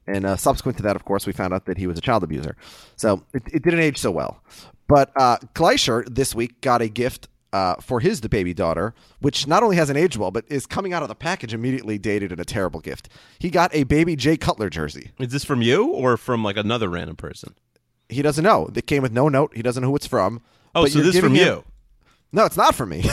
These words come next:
Speaker 2: Oh, okay.
Speaker 1: <laughs> But it's, it's a guy who's not on the team anymore, a guy who was not good when he was on the team,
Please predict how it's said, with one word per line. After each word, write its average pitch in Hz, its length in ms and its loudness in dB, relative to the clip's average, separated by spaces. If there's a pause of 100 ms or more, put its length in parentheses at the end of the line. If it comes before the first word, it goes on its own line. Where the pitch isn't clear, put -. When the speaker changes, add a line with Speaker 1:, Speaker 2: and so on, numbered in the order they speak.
(180)
Speaker 2:
Oh, 131 220 4 (140)
okay. 175 180 -6 (260)
Speaker 1:
<laughs> 147 300 -6
But 196 140 6
it's, 185 120 -2 (120)
it's 190 120 -4
a 190 40 -2
guy 190 160 2
who's 175 120 4
not 175 160 4
on 214 80 2
the 226 60 2
team 220 180 0
anymore, 117 480 -2 (380)
a 135 80 0
guy 160 400 6
who 151 500 6 (320)
was 139 160 0
not 196 220 2
good 185 160 6
when 160 100 0
he 143 60 -2
was 135 100 -2
on 131 160 -2
the 120 60 -6
team, 110 340 -6